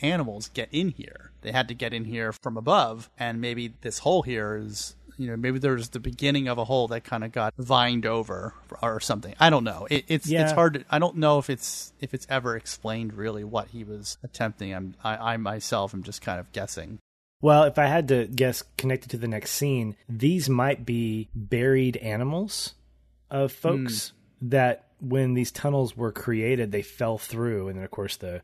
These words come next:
Speaker 2: creature just sort of devoured them. And that may be what he sees. "Okay, I see some dead animals. This is probably where they're buried.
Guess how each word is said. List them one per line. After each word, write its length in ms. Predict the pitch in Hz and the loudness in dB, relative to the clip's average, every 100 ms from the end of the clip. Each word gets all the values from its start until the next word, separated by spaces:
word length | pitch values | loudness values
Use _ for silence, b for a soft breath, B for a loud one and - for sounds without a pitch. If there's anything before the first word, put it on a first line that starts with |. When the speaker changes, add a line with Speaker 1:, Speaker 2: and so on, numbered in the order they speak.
| _ | _
Speaker 2:
creature 320 | - 104 101 | -4 -4 -4
just 160 | 95 - | -6 -6
sort 140 | 101 | -6
of 100 | 92 | -6
devoured 520 | 92 87 90 98 92 | -10 -10 -4 -4 -4
them. 120 | 98 - - | -10 -8 2
And 340 | 139 127 131 | 4 4 6
that 140 | 143 135 | 6 8
may 160 | 135 | 6
be 100 | 127 | 6
what 160 | 120 113 | 4 2
he 100 | 113 | 0
sees. 200 | 110 107 | -4 -4
"Okay, 280 | 120 - 107 | -2 0 -2
I 100 | 101 | -4
see 180 | - 123 | -6 -4
some 160 | 123 | -2
dead 160 | 110 107 | 0 2
animals. 320 | 117 120 113 | 2 2 0
This 120 | 107 | -2
is 60 | 104 | -4
probably 200 | - 113 | -4 -2
where 100 | 110 | -2
they're 120 | 98 | -4
buried. 420 | 98 131 135 131 | -2 2 4 4